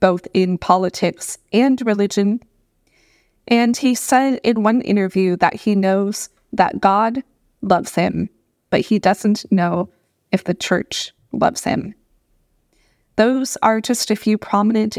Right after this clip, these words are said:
examples of gay men who believe in God and are not afraid to talk about that to their audience.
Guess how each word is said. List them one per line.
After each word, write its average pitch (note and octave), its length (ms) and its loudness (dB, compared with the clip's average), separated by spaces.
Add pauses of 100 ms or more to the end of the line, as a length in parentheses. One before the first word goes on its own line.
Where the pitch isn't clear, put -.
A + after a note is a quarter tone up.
examples F#3 680 -2
of G3+ 180 -2
gay F#3 180 2
men F3 280 0
who - 160 -4
believe F#3 320 0
in G3+ 80 0
God F#3 360 0 (380)
and F#3 360 0
are F#3+ 140 0
not G3 160 2
afraid F#3 300 -2
to F3+ 60 -6
talk - 260 -2
about E3+ 240 -2
that - 260 -2
to F3+ 300 0
their F3+ 200 0
audience. - 600 -4